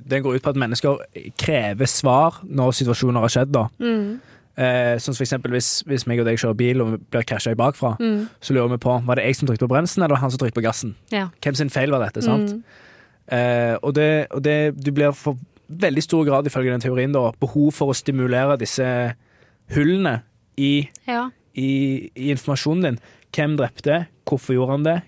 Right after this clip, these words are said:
Speaker 1: Hva med
Speaker 2: Mm.
Speaker 1: de? Hvordan skjedde det? Hvor var de andre når det skjedde sånn? Hvem sin skyld var det? Sant?
Speaker 2: Mm.
Speaker 1: Masse sånn.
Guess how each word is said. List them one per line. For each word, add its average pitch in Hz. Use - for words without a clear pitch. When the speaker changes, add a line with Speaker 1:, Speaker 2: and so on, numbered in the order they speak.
Speaker 1:
Hva 139
med -
Speaker 2:
Mm. 214
Speaker 1:
de? 151
Hvordan 156
skjedde 131
det? 151
Hvor 160
var 156
de 160
andre 135
når 127
det 131
skjedde 120
sånn? 175
Hvem 147
sin 135
skyld 151
var 147
det? 151
Sant? -
Speaker 2:
Mm. 220
Speaker 1:
Masse -
sånn. 156